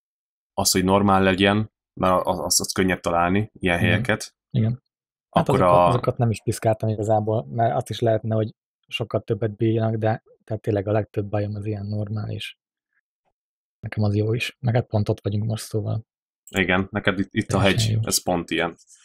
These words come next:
Speaker 1: Jó. Ez a négy fő tulajdonság, ez a fontosabb, ez a Diurnial, ez mit jelent egyébként?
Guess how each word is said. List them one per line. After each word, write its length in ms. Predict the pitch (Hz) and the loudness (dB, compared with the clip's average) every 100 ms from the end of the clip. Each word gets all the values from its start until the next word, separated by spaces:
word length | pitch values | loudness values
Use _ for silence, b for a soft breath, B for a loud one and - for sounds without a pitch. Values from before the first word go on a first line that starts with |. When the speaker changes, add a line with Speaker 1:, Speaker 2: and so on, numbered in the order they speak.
| b b b _ - | b b b _ 0
Speaker 1:
Jó. 220 | 107 135 135 _ - - | 2 2 0 _ -20 -4
Ez 160 | 117 113 | 2 6
a 140 | 117 | 8
négy 240 | 127 139 | 8 4
fő 200 | 131 127 | 4 4
tulajdonság, 680 | 127 127 123 123 - 135 135 120 - | 6 4 4 4 4 4 2 -2 -2
ez 200 | 98 95 | 0 0
a 80 | 95 | 2
fontosabb, 420 | 107 101 107 101 | 0 2 0 2
ez 80 | 95 | 0
a 80 | |
Diurnial, 560 | 92 104 107 110 117 117 | 4 4 4 2 4 4
ez 120 | 110 | 4
mit 140 | 123 127 | 0 0
jelent 280 | 87 80 | -2 -2
egyébként? 560 | 85 87 - 92 80 | -4 -4 -2 -6 -6